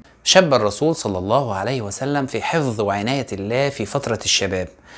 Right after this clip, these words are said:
فلم يصيبه دنس الجاهلية ولا حب الشهوات من الخمر والنساء. كان الشباب في مكة يلهون ويعبثون، بينما سيدنا محمد صلى الله عليه وسلم يرعى الغنم ويتدبر في خلق الله.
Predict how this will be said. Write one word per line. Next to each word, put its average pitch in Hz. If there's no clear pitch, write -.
فلم 135
يصيبه 117
دنس 139
الجاهلية 123
ولا 113
حب 139
الشهوات 120
من 107
الخمر 127
والنساء. 98
كان 202
الشباب 123
في 104
مكة 120
يلهون 117
ويعبثون، 104
بينما 107
سيدنا 123
محمد 120
صلى 104
الله 113
عليه 107
وسلم 110
يرعى 123
الغنم 117
ويتدبر 123
في 110
خلق 135
الله. 87